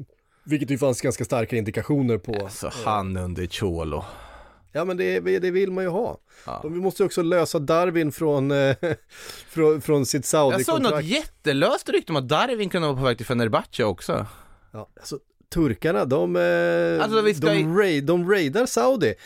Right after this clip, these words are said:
Speaker 2: N-,
Speaker 1: Eh,
Speaker 2: ja, men vi ska inte sova på vad de där toppklubbarna har gjort det här fönstret.
Speaker 1: Verkligen inte vad de har gjort de senaste fönstren. Det var att titta på trupperna de har, både
Speaker 2: Alltså,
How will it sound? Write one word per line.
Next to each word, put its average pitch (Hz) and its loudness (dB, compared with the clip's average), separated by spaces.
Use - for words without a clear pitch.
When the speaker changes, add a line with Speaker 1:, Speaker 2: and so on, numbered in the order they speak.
Speaker 2:
N-, 117 -8
Speaker 1:
Eh, 135 -2
Speaker 2:
ja, - 4
men 180 2
vi 180 2
ska 196 0
inte 185 -2
sova 226 2
på 127 4
vad 127 4
de 127 0
där 120 4
toppklubbarna 110 -2
har 113 2
gjort 170 -2
det 147 0
här 107 2
fönstret. - -6
Speaker 1:
Verkligen 120 -4
inte 117 -2
vad 131 4
de 135 2
har 131 4
gjort 120 2
de 120 -2
senaste 117 0
fönstren. 95 -6
Det 107 -4
var 156 2
att 160 -6
titta - -4
på 240 -8
trupperna 123 -2
de 101 -2
har, 185 0
både 135 0
Speaker 2:
Alltså, 165 -6